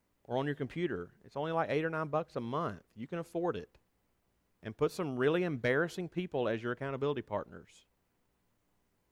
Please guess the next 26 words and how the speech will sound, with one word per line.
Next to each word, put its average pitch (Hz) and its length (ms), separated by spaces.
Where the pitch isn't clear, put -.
Like, 127 200
I 123 140
don't, 175 220
I 127 100
don't 180 160
struggle 202 300
with 175 100
pornography, 151 640
but 127 240
I 143 120
have 160 200
it 165 60
on 165 100
my 165 220
stuff 175 340
anyway. 170 400
And 113 180
guess 160 240
who 240 80
one 220 140
of 214 60
my 202 160
accountability 202 360
partners 127 220
is? - 80
Laura. 135 560